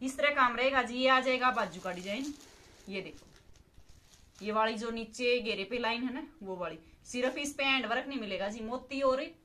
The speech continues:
सिक-, ये नहीं मिलेगा कटदाना। ठीक है, बाकी thread और इस पे जरी के काम से इसमें काम हो रहा है। इसमें plus point है जी, back side में भी पूरा हैंड work का काम रहेगा। ये देखो,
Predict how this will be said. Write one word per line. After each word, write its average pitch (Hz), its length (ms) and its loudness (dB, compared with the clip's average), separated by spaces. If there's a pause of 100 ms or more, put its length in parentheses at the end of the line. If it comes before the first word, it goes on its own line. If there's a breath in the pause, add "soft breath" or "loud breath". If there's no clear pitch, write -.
सिक-, 208 340 -16
ये 208 220 -6
नहीं 196 140 -8
मिलेगा 170 300 -8
कटदाना। 202 500 -10 (380)
ठीक 254 180 -12
है, 220 140 -8 (440 soft breath)
बाकी 208 280 -4
thread 208 400 0 (140)
और 196 200 -8
इस 185 240 -14
पे 175 200 -10
जरी 170 220 -12
के 170 160 -16
काम 156 240 -12
से 160 140 -14
इसमें 180 280 -14 (360)
काम - 200 -12
हो - 100 -16
रहा - 100 -20
है। - 80 -20 (720 soft breath)
इसमें 262 300 -4
plus 277 240 0
point 262 300 2
है 196 120 -2
जी, 233 100 -10
back 233 280 0
side 214 300 -2
में 220 120 -10
भी 233 80 -10
पूरा 233 280 0
हैंड 190 340 -4
work 170 240 -6
का 165 80 -6
काम 160 240 -12
रहेगा। - 320 -16 (680)
ये 151 100 -12
देखो, - 240 -20